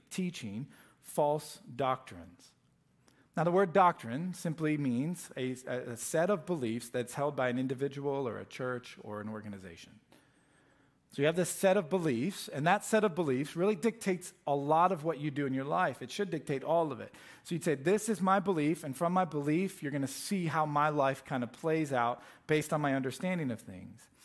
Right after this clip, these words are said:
And so you have these two competing doctrines, okay? Sets of beliefs.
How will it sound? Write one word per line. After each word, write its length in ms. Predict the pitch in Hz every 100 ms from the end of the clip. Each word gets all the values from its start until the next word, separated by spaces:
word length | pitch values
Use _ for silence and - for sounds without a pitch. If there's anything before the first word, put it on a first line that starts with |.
| - - -
And 80 |
so 80 | 196
you 60 | 208
have 100 | 190
these 180 | 202 -
two 220 | 226 233
competing 640 | 226 202 170 170 165 147
doctrines, 840 | 127 156 151 - 113 92 85 82 - - _
okay? 280 | 127 143 180 - - _
Sets 380 | - - 170 170
of 120 | 156
beliefs. 640 | 135 135 113 90 - -